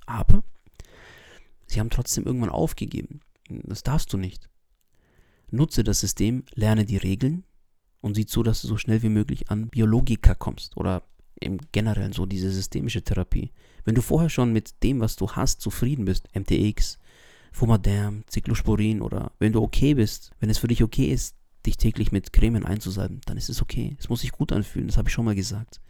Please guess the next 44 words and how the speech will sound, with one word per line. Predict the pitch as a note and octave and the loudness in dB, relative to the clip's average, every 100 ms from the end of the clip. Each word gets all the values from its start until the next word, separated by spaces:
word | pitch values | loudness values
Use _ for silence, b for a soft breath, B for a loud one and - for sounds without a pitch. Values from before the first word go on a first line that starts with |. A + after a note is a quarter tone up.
| B B B B B B | B B B B B B
Ich | - | 2
weiß | - F2+ B2 | 4 4 4
aber, | A2+ | 4
dass | G#2+ | 2
es | G2+ - | 2 0
eine | G2+ | 0
bessere | F#2+ - - F#2+ | 2 2 2 0
Lösung | F#2+ F#2+ - | -2 -4 -4
gibt. | F#2+ - | -10 -6
Ich | - - | -2 0
weiß | - D3+ - | 0 -4 -6
es. | - - - | -8 -10 4
Ich | - | 4
habe | C3 | 4
meine | B2+ A#2 | 0 -6
Schuppenflechte | - - - A2+ - | -4 -4 0 2 2
innerhalb | - A#2 G#2+ | 2 0 -2
von | A#2 G#2 | -4 -4
dreieinhalb | - B2 A#2 A#2 A#2 | -2 -2 -4 -4 -4
Jahren | G2+ B2 B2+ | -4 -2 -2
in | A2+ | -2
den | A2 | -2
Griff | C3 - | -4 -2
bekommen. | G#2+ - F#2+ F#2 - - - | -4 -2 -4 -6 -10 -20 -6
Wieso | A2+ B2 | 0 0
gibt's | C#3 - | 0 0
dann | - | -2
immer | - C#3 | 0 -2
noch | B2 A#2 | -2 -2
Leute, | A#2+ C#3 A2 | -4 -4 -4
die | A#2 | -4
zwanzig | - - - - A#2+ | -4 -6 -6 -8 -4
Jahre | - D#3 C#3 | -2 -2 -2
damit | A2+ G#2+ | -2 -4
zu | - | -2
kämpfen | - A#2 - - | 0 0 -2 -8
haben | G2 F#2+ | -8 -8
und | G2+ | -8
zwanzig | - - C#3 - A2 | -8 -8 -8 -8 -6
Jahre | A2 C#3 | -4 -4
ihres | G#2+ A2 - | -4 -4 -6
Lebens | - - | -6 -6
verloren | - F#2+ F#2 | -4 -4 -4
haben? | G#2 - | -6 -10